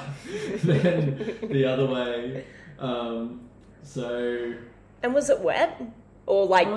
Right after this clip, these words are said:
Speaker 1: it
Speaker 2: slippery?
Speaker 1: wasn't wet. Like, it was, it stopped being wet, but it was, yeah, that typical Tibro, um,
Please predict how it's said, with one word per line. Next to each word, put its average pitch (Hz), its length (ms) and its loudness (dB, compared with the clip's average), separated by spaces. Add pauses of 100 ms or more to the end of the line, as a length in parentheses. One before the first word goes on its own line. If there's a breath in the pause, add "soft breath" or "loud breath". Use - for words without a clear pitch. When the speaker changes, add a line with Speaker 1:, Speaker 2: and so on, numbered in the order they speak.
Speaker 1:
it 240 140 2
Speaker 2:
slippery? - 440 6
Speaker 1:
wasn't 170 180 -6
wet. 170 460 -4
Like, 165 200 -6
it 165 80 -6
was, - 220 -14
it 151 140 -6
stopped 190 360 -8
being 160 300 -4
wet, 143 300 -2
but 143 140 -6
it 139 60 -2
was, 139 240 -2
yeah, 143 160 0
that 143 220 -2
typical 151 420 -6
Tibro, 135 880 -4 (600)
um, 135 380 -8